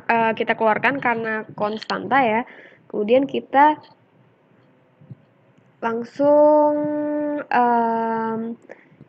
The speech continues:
ini kan depan U kan satu, kita satu per empat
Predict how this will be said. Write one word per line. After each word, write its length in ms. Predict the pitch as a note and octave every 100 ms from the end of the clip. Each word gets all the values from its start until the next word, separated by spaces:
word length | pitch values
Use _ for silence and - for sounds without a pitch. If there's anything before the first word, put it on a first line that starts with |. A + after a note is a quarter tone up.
| - -
ini 80 | B3
kan 220 | D#4 C4+
depan 480 | A3+ A#3 A#3 A3+ - C#4
U 80 |
kan 160 | C#4+ D#4
satu, 560 | C#4 A#3 C4+ C#4 A#3 -
kita 320 | - A#3 A#3
satu 500 | G#3+ G#3 C4 D4 D4 -
per 380 | - D#4 E4+ D#4+ _ _ _ _ _ _ _ _ - - - _ _ -
empat 480 | A3+ G#3 G3 A#3